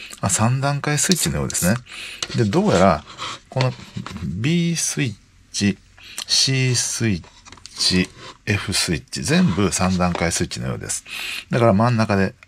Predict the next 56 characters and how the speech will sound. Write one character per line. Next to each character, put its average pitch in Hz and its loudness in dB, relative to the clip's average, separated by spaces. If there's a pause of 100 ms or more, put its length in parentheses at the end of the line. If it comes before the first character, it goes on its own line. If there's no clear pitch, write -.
(120)
あ、 - -4
例 - -2
え - 2
ば 67 0
合 - 2
わ 76 2
せ - -2
る 65 -6
と - -10
い 52 -8
う 58 -10
よ 50 -10
う - -12
な 50 -6
ね、 - -2 (560)
こ 175 -4
と - -4
も、 90 4 (540)
え 80 0
ー、 - -2
で 85 2
き 80 -2
る 80 0
よ 80 4
う 67 0
で 62 -2
す - -4
け - -4
ど 67 -4
も、 80 2 (840)
え 196 2
ー、 180 2
オ 160 4
ー - 0
ト 180 0
パ 180 4
イ 170 6
ロ 165 4
ッ - 0
ト 160 -2
モ 151 2
ジ 147 0
ュ 143 2
ー 92 2
ル - -6
が、 - 0 (300)
こ 110 -2
れ 101 2
で 87 -2
す 85 0
ね、 92 4 (1080)
え 80 -2
ー、 98 -10
こ-、 - -12
ま 127 6
あ、 - -2